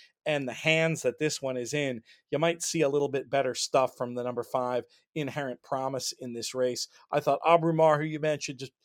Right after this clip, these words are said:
very, very obvious, uh, contender, um, that I want to include, here's one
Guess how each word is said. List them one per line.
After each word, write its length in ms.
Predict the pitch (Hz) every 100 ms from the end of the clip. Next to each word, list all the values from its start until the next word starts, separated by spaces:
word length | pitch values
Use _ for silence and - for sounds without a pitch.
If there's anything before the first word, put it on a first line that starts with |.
| _ _
very, 200 | - 160
very 220 | 143 147 143 -
obvious, 580 | 147 143 143 143 -
uh, 320 | 147 135 131 123 131 -
contender, 640 | 143 123 156 151 139 135 _ _ -
um, 300 | 135 139 143 -
that 120 | 143 139
I 40 |
want 220 | 143 143
to 80 | 139
include, 540 | 135 - 147 143 139 131 _ _ - - - _
here's 340 | - 294 277
one 400 | 180 220 190 175